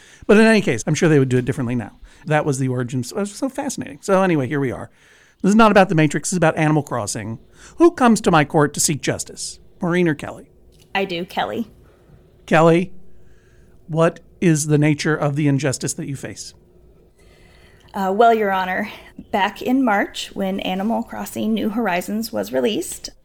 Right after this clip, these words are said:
Speaker 1: Yes.
Speaker 2: my wife Maureen and I both purchased copies of it. We're both very big gamers. We actually met gaming.
Speaker 1: Mm-hmm.
Speaker 2: And we decided to have our own islands, but they would be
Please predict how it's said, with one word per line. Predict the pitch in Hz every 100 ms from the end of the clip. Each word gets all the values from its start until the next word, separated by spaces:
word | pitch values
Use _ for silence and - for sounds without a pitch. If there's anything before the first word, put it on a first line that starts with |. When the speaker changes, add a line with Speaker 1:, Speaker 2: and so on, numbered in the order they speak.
| -
Speaker 1:
Yes. | 175 151 123 - -
Speaker 2:
my | 202 190
wife | 190 180 208 -
Maureen | 214 226 196 226
and | 247
I | 185 175
both | 190 175 180 214 -
purchased | - 175 - -
copies | - 170 208 185
of | 156
it. | - - -
We're | 190
both | 180 180 190
very | 190 180
big | 180 -
gamers. | 190 190 175 226 277 -
We | - 175
actually | 180 180 - 202
met | 190 190 -
gaming. | - 180 202 185 269 - _ - -
Speaker 1:
Mm-hmm. | 156 135 107 - - - -
Speaker 2:
And | 190 185 180 185 196 185 - -
we | 196 185 202 202 202 202 208 202 - - _ _
decided | 233 220 208 208
to | 208
have | 202 202
our | 208
own | 190 220
islands, | - 185 190 185 214 247
but | - 196 - -
they | 175 180
would | 202 208
be | 185 165 185 202